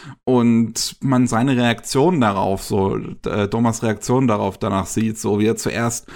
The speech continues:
äh, hämisch anfängt zu lachen und dann das so langsam in Tränen und Weinen übergeht, weil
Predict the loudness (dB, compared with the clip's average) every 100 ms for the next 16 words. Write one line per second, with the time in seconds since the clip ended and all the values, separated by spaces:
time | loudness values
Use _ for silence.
0 | -20 -20 _ -4 0 0 2 2 2 -2
1 | -2 -2 -2 -4 -4 -4 0 0 0 2
2 | 2 2 2 0 0 -4 -2 2 4 2
3 | 2 2 2 2 0 0 -2 -4 -6 -4
4 | 0 2 2 2 2 0 -2 -4 0 2
5 | 2 0 0 -2 -2 -2 0 -2 -6 -18
6 | -20 -20 -14 -2 2 4 4 4 2